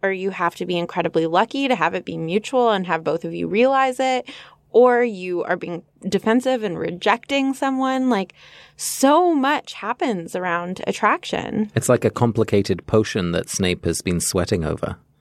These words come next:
Speaker 1: Yes, I would say it's more of a complicated ecosystem.
Speaker 2: That Professor Sprout is an
Speaker 1: <laughs>
Speaker 2: expert in.
Speaker 1: Exactly.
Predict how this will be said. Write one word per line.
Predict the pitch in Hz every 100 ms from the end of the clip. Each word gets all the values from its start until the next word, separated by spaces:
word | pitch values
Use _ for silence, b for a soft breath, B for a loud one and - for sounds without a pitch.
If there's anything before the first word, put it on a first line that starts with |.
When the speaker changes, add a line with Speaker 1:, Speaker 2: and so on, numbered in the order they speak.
| -
Speaker 1:
Yes, | 214 214 - - - -
I | 208
would | 320 277
say | - 233
it's | 214
more | 233 233
of | 240
a |
complicated | 247 220 196 208 185 180 -
ecosystem. | 214 233 175 - - - - - 226 320 B B B
Speaker 2:
That | 107
Professor | - 104 104 95 104
Sprout | - 113 165 -
is | -
an | 277
Speaker 1:
<laughs> |
Speaker 2:
expert | 196 - 196
in. | 339
Speaker 1:
Exactly. | 302 311 277 302 262